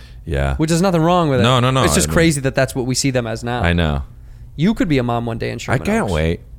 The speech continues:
Speaker 1: I would like to be a mom in Sherman Oaks and just fucking have a guy just go to work and be like, "Bye, h-, honey."
Speaker 2: I'm gonna pitch a show.
Speaker 1: Okay.
Speaker 2: Where I'm the husband, you're, you're, you're
Speaker 1: In.
Speaker 2: Okay.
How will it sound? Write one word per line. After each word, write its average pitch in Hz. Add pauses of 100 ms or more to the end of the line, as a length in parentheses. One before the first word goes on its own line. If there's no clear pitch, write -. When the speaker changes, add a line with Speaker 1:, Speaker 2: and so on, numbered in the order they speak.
(560)
Speaker 1:
I 131
would 175
like 135
to 104
be 95
a 87
mom 82
in 78
Sherman 73
Oaks 71
and 71
just 71
fucking 69
have 69
a 69 (240)
guy 65
just 67
go 67
to 64
work 64
and 71
be 73
like, 69
"Bye, 151
h-, 160 (440)
honey." 139 (120)
Speaker 2:
I'm 147
gonna 160
pitch -
a 131
show. 113 (140)
Speaker 1:
Okay. 69
Speaker 2:
Where 127
I'm 127
the 127
husband, 120
you're, 117
you're, 123
you're 127
Speaker 1:
In. 123 (300)
Speaker 2:
Okay. 131